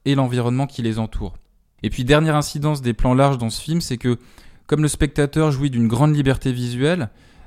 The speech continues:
bah, elle renforce la liberté interprétative laissée en suspens dans le récit. C'est-à-dire que la mise en scène du film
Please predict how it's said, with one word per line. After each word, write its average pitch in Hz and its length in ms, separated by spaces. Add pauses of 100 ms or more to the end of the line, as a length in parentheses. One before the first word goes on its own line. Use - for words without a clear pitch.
bah, 107 120
elle 113 100
renforce 135 560
la 120 80
liberté 123 840
interprétative 123 840
laissée 127 260
en 123 80
suspens 139 440
dans 113 100
le 101 60
récit. 101 300 (360)
C'est-à-dire 113 600
que 123 240 (420)
la 107 120
mise 139 200
en 139 60
scène 139 260
du 127 120
film 170 460